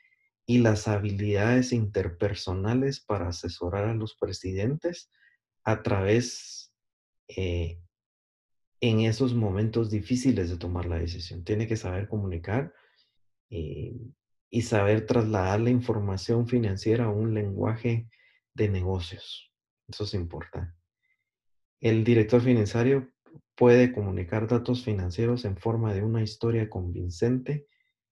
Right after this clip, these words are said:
que los no contables no entienden. La narrativa es donde es importante. El director financiero debe investigar todo.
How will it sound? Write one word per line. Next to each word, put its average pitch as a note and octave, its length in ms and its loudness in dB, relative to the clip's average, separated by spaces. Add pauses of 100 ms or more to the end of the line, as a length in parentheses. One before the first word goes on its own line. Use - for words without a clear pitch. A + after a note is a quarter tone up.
(460)
que G#2 140 2
los G2+ 260 0
no G#2+ 160 2
contables G2+ 580 -2
no G2 160 -4
entienden. C3 800 -4 (500)
La F#2 240 -6
narrativa F#2 760 -2
es - 200 -12
donde F#2 320 -6
es F#2 160 -8
importante. G2 800 -6 (880)
El A2 120 4
director G#2+ 500 4
financiero G#2+ 520 2
debe G#2 260 2
investigar F2 640 -4
todo. A2 420 2